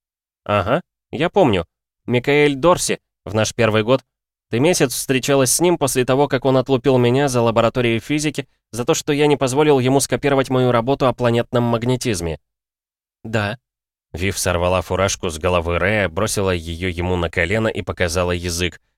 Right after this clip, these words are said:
«И ты чертовски хорошо знаешь, что я разводила его целый месяц, прежде чем разбить ему сердце за то, что он вытворил с тобой». «Моя героиня», ухмыльнулся Рэй.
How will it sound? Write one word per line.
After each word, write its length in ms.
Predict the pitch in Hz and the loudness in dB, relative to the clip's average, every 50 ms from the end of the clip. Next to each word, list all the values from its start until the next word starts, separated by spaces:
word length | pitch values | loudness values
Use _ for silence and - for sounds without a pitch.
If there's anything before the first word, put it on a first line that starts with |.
| _ _ _ _ _ _ _ _ _ _ _ | _ _ _ _ _ _ _ _ _ _ _
«И 80 | - 135 | -12 -6
ты 160 | - 170 156 | -4 -4 -2
чертовски 520 | - - 147 135 - - 170 - - - 147 | 0 0 0 0 0 -2 -4 -2 -2 -4 -2
хорошо 340 | - 156 151 147 - - | 0 0 0 0 0 -2
знаешь, 340 | 156 151 180 180 156 120 104 | -2 0 2 2 2 2 0
что 280 | - - - - - 117 | -2 -4 -6 -4 -4 -4
я 180 | 110 120 120 | -2 0 0
разводила 400 | 120 113 107 120 120 120 143 143 | 0 0 0 -2 0 0 2 2
его 260 | 139 131 123 127 135 127 | 2 2 0 0 0 -2
целый 300 | - - 147 135 135 139 | -2 -2 0 0 2 2
месяц, 360 | 156 165 156 - - 117 - | 2 2 0 0 -2 -6 -6
прежде 360 | - - 113 110 101 107 113 | -6 -4 -4 -4 -4 -6 -4
чем 160 | - 123 117 | -2 -2 0
разбить 340 | 117 117 104 107 123 123 - | 0 -2 -2 -4 -6 -4 -4
ему 160 | 123 120 117 | -2 -2 -2
сердце 420 | 110 - - 135 139 - - 151 - _ _ _ | -2 -2 -2 -2 -2 -2 -4 -6 -6 _ _ _
за 160 | 113 113 127 | -6 -6 -4
то, 100 | - 131 | -4 -4
что 180 | - - - 135 | -4 -2 0 0
он 100 | 131 135 | 0 0
вытворил 400 | 147 156 - 131 117 110 104 101 | 0 -2 -2 -2 0 0 0 -2
с 80 | - | -4
тобой». 320 | - 113 101 113 117 110 - _ _ _ _ _ _ _ _ _ _ _ _ _ _ _ _ _ _ | -4 -4 -2 -2 -4 -4 -6 _ _ _ _ _ _ _ _ _ _ _ _ _ _ _ _ _ _
«Моя 340 | - 98 104 101 98 110 135 | -4 0 0 2 2 2 0
героиня», 640 | 143 139 156 151 156 143 127 120 120 127 113 - - _ _ _ _ _ _ _ _ | 0 0 0 2 4 2 2 2 2 0 0 -2 -6 _ _ _ _ _ _ _ _
ухмыльнулся 640 | - - - 98 90 87 87 85 85 82 - - 90 | -10 -6 -4 -2 -2 0 0 -2 -2 -2 -2 -2 0
Рэй. 220 | 87 87 85 80 | 0 0 -2 -4